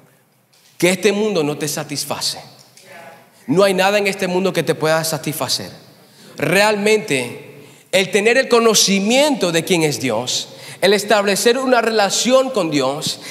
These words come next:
y el vivir en el, eh, con el Espíritu Santo te lleva a una vida de propósito. Si no es por Él, por ti no va a ser.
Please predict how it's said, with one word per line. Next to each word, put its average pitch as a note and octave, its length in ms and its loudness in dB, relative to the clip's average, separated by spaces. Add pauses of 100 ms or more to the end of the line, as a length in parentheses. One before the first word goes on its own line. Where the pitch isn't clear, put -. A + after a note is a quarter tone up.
(120)
y G3 160 2
el A3 160 4
vivir G3 1160 0 (600)
en G3+ 200 2
el, G3+ 200 2
eh, G3 280 2
con G#3 160 6
el G3 140 2
Espíritu B3+ 500 0
Santo B2 600 -2 (540)
te G3 160 4
lleva G#3+ 300 2
a D#3+ 100 4
una F#3+ 240 2
vida F3 300 0
de D3+ 100 -2
propósito. - 720 -6 (640)
Si - 220 2
no A3+ 280 4
es A#3+ 260 0
por F#3 200 0
Él, A3 560 -4 (540)
por A#2+ 160 -6
ti B2+ 140 -6
no B2+ 160 -6
va B2+ 80 -6
a - 20 -12
ser. B2+ 240 -8